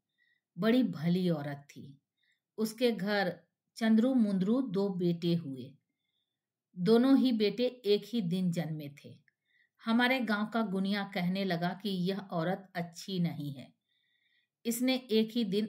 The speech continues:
अपने पति का संग भी किया था और अपने प्रेमी का भी, इसलिए एक की जगह दो बेटे जन्मे हैं। उस बेचारी पर इतना बड़ा दोष लगा दिया।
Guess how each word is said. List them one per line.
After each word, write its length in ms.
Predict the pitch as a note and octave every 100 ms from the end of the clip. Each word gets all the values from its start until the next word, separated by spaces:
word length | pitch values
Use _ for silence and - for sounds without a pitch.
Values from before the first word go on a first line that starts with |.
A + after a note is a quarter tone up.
| -
अपने 260 | G3 A3 A3
पति 420 | - F#3+ A3+ A3
का 200 | A3 G3+
संग 320 | G3+ - G#3 G#3+
भी 200 | F3 G3+
किया 320 | - F3 E3 E3+
था 160 | F3 G3+ A#3 -
और 100 | F#3
अपने 340 | - F#3 F#3 G#3 -
प्रेमी 440 | F3+ E3+ E3+ E3+
का 180 | E3+ B2+ -
भी, 200 | - A#2 - _ _ _ _ _ -
इसलिए 300 | A#3 B3 C#4
एक 380 | C4+ G#3+ A3 A3
की 120 | A#3
जगह 360 | F3+ E3+ F3 G#3+
दो 220 | F3+ F#3 F3
बेटे 360 | E3 E3 E3
जन्मे 360 | C#3+ C#3 C#3+ C#3
हैं। 300 | C#3 - - _ _ _ _ _ _
उस 200 | C#4 C4+
बेचारी 460 | A#3+ B3+ C4 A#3+ B3
पर 420 | B3 A#3+ A#3 G3+ -
इतना 320 | A3 A#3 B3+
बड़ा 320 | G#3 G3 A3 C#4+
दोष 300 | D#4+ E4+ E4
लगा 240 | D#4+ D4
दिया। 240 | A#3+ F3+